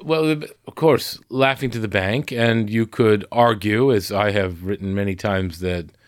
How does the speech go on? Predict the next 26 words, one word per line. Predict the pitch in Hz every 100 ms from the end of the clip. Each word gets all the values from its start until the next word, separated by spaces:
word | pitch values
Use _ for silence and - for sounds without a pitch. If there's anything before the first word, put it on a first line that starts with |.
| _
Tesla's | - 117 98 101 95
stock, | - 110 101 98 - - - _ _ -
uh, | 95 95
achieved | 90 - 117 90
escape | - - 113 120
velocity, | 104 95 87 85 90 92 127 123
and, | - 95 92 92 92 87 80 95 - -
you | 101
know, | 87 87
its | 92 82
valuation | 101 98 95 92 95 90
made | 90 87
no | 92 92
sense | 87 - 92 90
based | - 90 90 -
on | 90 87
its | 80 - -
earnings. | 101 95 90 101 - _ _ _
Still | - 147 151
makes | 117 101
no | 107 98
sense | - 101 92 -
based | - 95 92 104
on | 90
its | 85 -
earnings. | 101 90 85 110 -